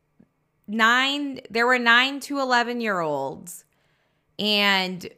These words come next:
in the background was instrumental Beauty and the Beast, Tale as Old as Time. And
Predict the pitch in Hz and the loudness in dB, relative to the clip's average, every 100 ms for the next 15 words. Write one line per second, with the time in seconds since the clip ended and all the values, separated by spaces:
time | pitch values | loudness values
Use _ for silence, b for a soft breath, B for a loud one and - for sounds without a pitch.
0 | _ _ _ _ _ _ _ _ _ _ | _ _ _ _ _ _ _ _ _ _
1 | _ 226 240 208 208 220 226 - 202 185 | _ -2 0 2 6 6 6 2 0 2
2 | 175 175 165 165 170 - - 185 190 180 | 2 0 -2 -6 -10 -14 -10 -2 0 0
3 | 170 170 165 170 - _ - 208 220 - | 0 -2 -6 -12 -16 _ -8 -6 -6 -6
4 | 233 202 196 202 185 190 185 180 185 202 | -2 -2 -2 -4 -4 -4 -8 -10 -8 -8
5 | 208 233 202 143 180 220 - - 175 170 | -8 -8 -10 -10 -10 -12 -16 -10 -6 -6
6 | 185 185 190 220 226 180 147 147 156 220 | -6 -8 -8 -10 -12 -12 -10 -10 -10 -12
7 | 226 _ _ _ _ _ _ _ _ _ | -14 _ _ _ _ _ _ _ _ _
8 | _ _ _ _ 208 208 202 196 - | _ _ _ _ -4 -2 -2 -4 -8